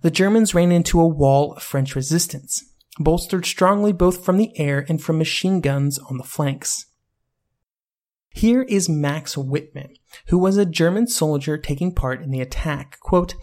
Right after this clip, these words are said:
"After the first squads to be sent over were mown down by machine gun fire, no one else was willing to go forward.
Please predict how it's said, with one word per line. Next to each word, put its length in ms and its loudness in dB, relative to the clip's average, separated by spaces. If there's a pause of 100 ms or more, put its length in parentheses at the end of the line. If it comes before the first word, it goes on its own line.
(880)
"After 300 -2
the 120 2
first 340 0
squads 520 0
to 100 -2
be 100 0
sent 300 0
over 220 2
were 180 0
mown 360 2
down 320 0
by 120 -2
machine 420 0
gun 180 0
fire, 480 -10 (160)
no 220 4
one 240 2
else 260 -4
was 180 0
willing 300 4
to 100 -4
go 140 -6
forward. 540 -4